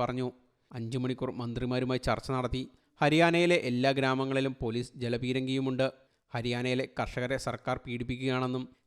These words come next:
കർഷക സംഘടനാ നേതാവ് സർവൻ സിംഗ് പാന്തർ ആരോപിച്ചു. കർഷക സമരം കണക്കിലെടുത്ത് ദില്ലിയിലെ ഉദ്യോഗ് ഭവൻ, മെട്രോയിലെ പാർലമെന്റ്, സെൻട്രൽ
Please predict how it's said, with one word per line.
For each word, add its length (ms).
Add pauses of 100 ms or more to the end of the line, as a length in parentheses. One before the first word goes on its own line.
(140)
കർഷക 400
സംഘടനാ 360
നേതാവ് 320 (340)
സർവൻ 380
സിംഗ് 240
പാന്തർ 280 (180)
ആരോപിച്ചു. 460 (500)
കർഷക 360
സമരം 240 (100)
കണക്കിലെടുത്ത് 500 (140)
ദില്ലിയിലെ 420 (100)
ഉദ്യോഗ് 420
ഭവൻ, 300
മെട്രോയിലെ 420 (120)
പാർലമെന്റ്, 540 (500)
സെൻട്രൽ 420